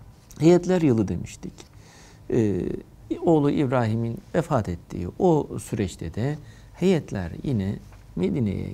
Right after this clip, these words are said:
gitmeye, e, ve Medine'den dönmeye devam ediyorlar. Arabistan'ın her tarafından heyetler söz konusu. Diğer taraftan Peygamberimiz Aleyhisselatü Vesselam'ın,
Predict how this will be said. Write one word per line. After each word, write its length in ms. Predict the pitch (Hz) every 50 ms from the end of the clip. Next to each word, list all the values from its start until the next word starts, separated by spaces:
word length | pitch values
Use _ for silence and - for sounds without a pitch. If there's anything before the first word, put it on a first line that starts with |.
| 92 95
gitmeye, 640 | 180 165 - - - 98 90 90 92 101 110 113 117 - 170 - - - - -
e, 60 | 131 117 98 95 92 90 90 92 92 95 92 - - - - - - - - - - - - - - -
ve 280 | - - - 117 120 - - - - - -
Medine'den 600 | 170 190 185 156 113 101 85 - - - - -
dönmeye 600 | - 190 139 95 90 90 90 92 104 120 139 147 147 - - - - - - - - - - -
devam 340 | 151 185 190 185 147 120
ediyorlar. 500 | 92 82 - - - - - - - - - - - - - -
Arabistan'ın 840 | 190 170 147 120 101 - - - - 90 92 101 127 139 143 143 143 - - - - - - -
her 160 | - - -
tarafından 580 | - - - - - 78 - - - - - - - - - -
heyetler 540 | - 117 110 107 98 - - - 107 101 92 90 - - - -
söz 280 | - - 151 139 131
konusu. 500 | - - 147 143 135 131 - - 165 165 170 - - - - - - - - - - - - - 131
Diğer 300 | 123 139 160 180 185 180
taraftan 560 | - - 170 175 170 - - 180 175 185 175 - - -
Peygamberimiz 640 | - 139 135 127 170 170 170 175 180 190 202 196 190
Aleyhisselatü 640 | - 131 123 123 113 - - - 135 117 110 - -
Vesselam'ın, 760 | 135 107 - - 113 107 110 104 104 104 110 120 160 196 220